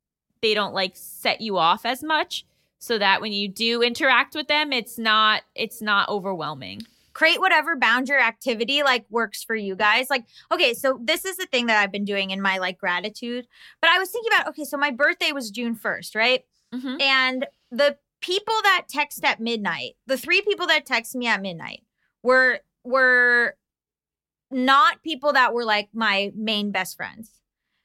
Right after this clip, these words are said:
Speaker 1: Mm-hmm.
Speaker 2: And I think that is because they were sleeping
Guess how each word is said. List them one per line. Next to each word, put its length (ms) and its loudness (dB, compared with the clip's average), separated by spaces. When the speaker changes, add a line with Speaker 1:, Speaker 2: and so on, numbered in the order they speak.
Speaker 1:
Mm-hmm. 80 -2
Speaker 2:
And 120 4
I 140 2
think 320 -4
that 380 2
is 160 -4
because 680 -2
they 480 2
were 180 -8
sleeping 580 -4